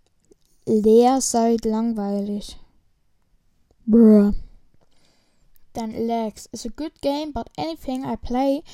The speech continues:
it's always giving me the bad network signal. And I have a very good Wi-Fi connection, so fix this.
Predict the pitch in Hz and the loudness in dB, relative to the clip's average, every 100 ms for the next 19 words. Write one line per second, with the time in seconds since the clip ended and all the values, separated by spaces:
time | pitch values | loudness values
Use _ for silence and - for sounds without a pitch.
0 | - - - - - - - 254 294 302 | -20 -20 -16 -14 -10 -10 -6 -2 -2 -2
1 | 277 - 269 269 262 262 269 _ - - | -6 -6 -8 -6 -6 -6 -8 _ -14 -12
2 | - 247 240 254 - 240 233 - - 247 | -2 0 2 0 -2 -2 -2 -4 0 2
3 | 247 - - 214 - 214 208 214 - _ | 2 -4 -12 -12 -8 -8 -6 -8 -12 _
4 | _ - 240 247 226 - 254 294 - 233 | _ -10 -4 -4 -4 -4 -4 -4 -8 -16
5 | 226 - 226 254 262 - - 240 233 214 | -18 -6 -2 0 -2 -6 -8 -8 -6 -6
6 | 220 240 - 233 226 214 214 - 226 214 | -4 -6 -6 -8 -6 -8 -8 -12 -10 -6
7 | 233 - - 269 - - - 71 - - | -6 -6 -4 -4 -4 -16 -14 -14 -14 -20